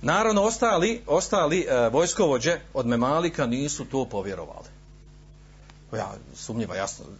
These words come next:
jasna stvar da je to, jel, da to, da to, e, e, pogotovo što nije bio, nije bio star, nije bio godinama. I, e, oni se onda pobune i odu opkole, e, nju u palati i zarobe nju.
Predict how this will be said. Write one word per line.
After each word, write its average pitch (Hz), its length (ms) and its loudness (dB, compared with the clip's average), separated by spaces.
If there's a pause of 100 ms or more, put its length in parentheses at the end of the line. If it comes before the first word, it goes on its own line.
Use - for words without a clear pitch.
(180)
jasna 104 260 -10
stvar 110 260 -6
da 98 80 -6
je 120 100 -8
to, 104 160 -6
jel, 98 140 -4 (440)
da 107 100 -2
to, 107 160 -6
da 101 280 -6
to, 101 180 -6
e, 107 40 -4
e, 104 680 -6
pogotovo 127 320 -2
što 135 120 -2
nije 123 160 0
bio, 113 280 0 (360)
nije 113 180 -4
bio 110 140 -4
star, 101 320 -4
nije 113 140 -4
bio 110 140 -6
godinama. 90 380 -8 (1600)
I, 127 300 0
e, 107 460 0 (600)
oni 135 180 2
se 120 140 -4
onda 101 180 -6
pobune 131 580 0 (580)
i 117 160 0
odu 127 300 0
opkole, 135 460 0
e, 143 80 -4 (540)
nju 117 140 0
u 104 100 -2
palati 107 520 -2
i 156 100 -6
zarobe 120 500 -2
nju. 98 180 -8